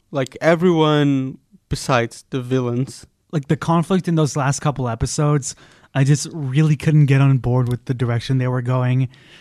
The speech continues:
Speaker 2: with it because I didn't get the stakes. I didn't get, like, the direction that those
Speaker 1: Yeah.
Speaker 2: characters that were imposing the conflict going. Like, it felt like it,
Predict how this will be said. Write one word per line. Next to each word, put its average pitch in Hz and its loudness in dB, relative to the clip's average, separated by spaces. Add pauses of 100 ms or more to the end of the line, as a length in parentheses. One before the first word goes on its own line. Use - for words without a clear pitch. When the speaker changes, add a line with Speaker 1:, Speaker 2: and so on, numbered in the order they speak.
(140)
Speaker 2:
with 131 -2
it 143 -4
because 113 -10 (320)
I 147 -4
didn't 143 -2
get 160 -2
the 135 -6
stakes. - -2
I 127 -8
didn't 143 0
get, 135 -2 (760)
like, 131 -16
the 147 -2
direction 131 -2
that 139 -2 (400)
those 139 -2 (360)
Speaker 1:
Yeah. 151 -8 (220)
Speaker 2:
characters 151 0
that 143 -2
were 131 -4
imposing 156 -2
the 156 0
conflict 156 -4
going. 151 2 (400)
Like, 135 -4
it 135 -2
felt 151 -2
like 156 -6
it, - -16